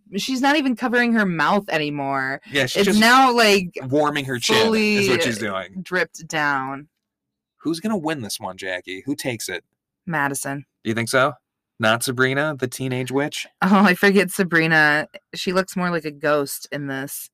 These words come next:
Speaker 2: She does look like a g-, g-, g-, ghost. She's all spooky.
Speaker 1: I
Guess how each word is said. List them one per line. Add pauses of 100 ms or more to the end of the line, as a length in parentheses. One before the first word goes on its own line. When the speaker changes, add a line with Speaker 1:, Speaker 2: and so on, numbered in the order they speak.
(140)
Speaker 2:
She
does
look
like
a
g-,
g-,
g-,
ghost. (180)
She's
all
spooky.
Speaker 1:
I